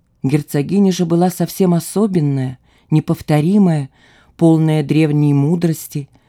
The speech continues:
властительница страны в горах,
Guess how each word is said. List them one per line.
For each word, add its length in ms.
властительница 880
страны 420
в 80
горах, 520